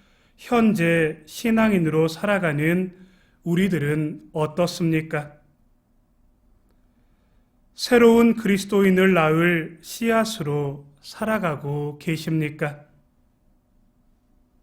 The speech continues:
테르툴리아누스는 분명 이렇게 말했습니다.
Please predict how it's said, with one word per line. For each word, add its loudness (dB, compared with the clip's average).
테르툴리아누스는 0
분명 2
이렇게 0
말했습니다. 0